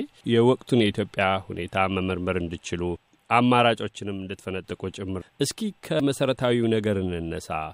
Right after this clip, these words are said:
ባለፉት ጥቂት ሳምንታት ውስጥ የተለያዩ የተቃውሞ እንቅስቃሴዎች በተለያዩ የኢትዮጵያ ክፍሎች ታይተዋል። ይበልጡን በጎንደርና አካባቢው ጎልቶ ታይቷል። የሰው ሕይወትም ያለፈበት አጋጣሚ ተፈጥሯል። እስኪ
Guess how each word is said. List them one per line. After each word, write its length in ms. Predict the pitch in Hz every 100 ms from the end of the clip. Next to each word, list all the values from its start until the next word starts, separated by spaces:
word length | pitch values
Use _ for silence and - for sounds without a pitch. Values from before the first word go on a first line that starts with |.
| _
ባለፉት 440 | 90 98 104 123 127
ጥቂት 280 | - 143 135 -
ሳምንታት 680 | - 101 101 107 104 107 -
ውስጥ 240 | 147 - _ _
የተለያዩ 380 | - 104 110 107 87
የተቃውሞ 520 | 87 90 104 101 98 98
እንቅስቃሴዎች 800 | 92 98 - 92 92 101 123 - 98 85
በተለያዩ 520 | 92 92 101 104 110
የኢትዮጵያ 380 | 98 92 - 90
ክፍሎች 360 | _ 98 90 -
ታይተዋል። 460 | - 87 - 120 139
ይበልጡን 460 | 113 120 110 123 117
በጎንደርና 600 | 101 95 95 95 92 95 92 - _ _ _
አካባቢው 600 | - 101 - 104 101 107 95
ጎልቶ 440 | 107 110 - 120
ታይቷል። 460 | 98 87 90 120 170 _ _ -
የሰው 240 | 135 175
ሕይወትም 400 | 139 123 104 101 98
ያለፈበት 540 | 92 87 90 87 87 90
አጋጣሚ 600 | 87 85 87 95 95 101
ተፈጥሯል። 480 | _ 101 - 120 214 _ _ _
እስኪ 160 | - -